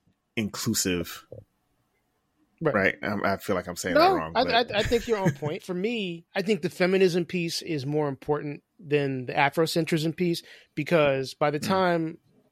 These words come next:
Speaker 2: Latifah came out, hip hop was already full on in its Afrocentric period, and De La Soul was out, and Public Enemy was out, and X Clan might have been out at that point, and hip hop was very, very, very, very pro-black.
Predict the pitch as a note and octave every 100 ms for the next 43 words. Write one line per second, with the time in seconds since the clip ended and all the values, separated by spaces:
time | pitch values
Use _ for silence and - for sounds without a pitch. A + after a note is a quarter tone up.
0 | _ _ _ _ - D#3 D3 E3+ D#3 -
1 | D#3+ C#3+ C#3 D#3 - _ _ _ _ -
2 | F3 F3 D#3 D3+ C#3 C#3+ D3 C#3+ C#3 -
3 | - D#3+ D3+ C#3+ C#3 C#3 C#3+ C#3 - -
4 | C#3 C3+ B2+ C#3 - C#3 - C3+ C3 B2+
5 | - - _ _ _ - B2+ B2+ E3+ D#3+
6 | C3 - D3+ C#3 C#3 C3 - D3 B2+ E3+
7 | D#3+ C#3+ C3+ A#2+ C3 B2+ - B2+ B2 -
8 | G3+ - - E3+ D3 C#3+ C3+ B2+ C#3 C3
9 | C3 C3+ B2 - C3+ C3 B2+ A#2+ - _
10 | - G#3+ F3+ D3+ C#3 B2 E3 D3+ C#3+ C#3+
11 | C#3 C3 C3+ B2 B2 B2 C3+ E3 C#3 B2+
12 | - B2 B2 B2 -